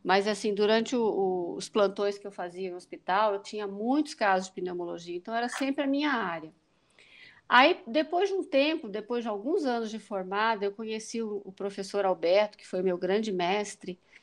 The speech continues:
e que ele, dentro da pneumologia, ele trabalhava com cessação tabágica. Então, ele, ele, ele, a gente tinha, na época, assim, um,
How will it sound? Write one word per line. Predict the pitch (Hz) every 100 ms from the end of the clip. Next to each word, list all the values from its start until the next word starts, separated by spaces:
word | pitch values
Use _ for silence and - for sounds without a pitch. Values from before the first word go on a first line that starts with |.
| _ _ _
e | - 208
que | - 254
ele, | 254 277 247
dentro | 247 302 320
da | 277
pneumologia, | 277 254 247 233 226 214 240 254
ele | 254 254
trabalhava | 254 254 269 254 254 262
com | 269
cessação | 277 262 269 254 254
tabágica. | 254 262 226 208 202 - - 170 _
Então, | 190
ele, | 196 208 214
ele, | 196 220 220 -
ele, | 214
a | 226
gente | 240 247 -
tinha, | - 247 240
na | 220
época, | 220 226 -
assim, | 208 - 240 233
um, | 226